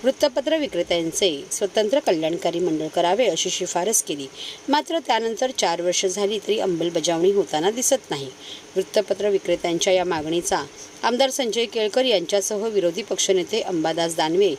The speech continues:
ही अनेक दिवसांपासून पाठपुरावा करत आहे. श्री केळकर यांनी सध्या सुरू असलेल्या,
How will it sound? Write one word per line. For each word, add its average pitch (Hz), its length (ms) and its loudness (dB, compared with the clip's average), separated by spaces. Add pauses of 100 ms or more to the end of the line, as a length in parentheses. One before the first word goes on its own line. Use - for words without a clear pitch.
(380)
ही 285 80 4
अनेक 262 280 2
दिवसांपासून 202 640 -2
पाठपुरावा 175 720 0
करत 202 360 0
आहे. 131 200 -6 (380)
श्री - 180 2
केळकर 277 400 2
यांनी 294 260 0
सध्या 254 300 -2
सुरू 208 220 0
असलेल्या, 185 540 0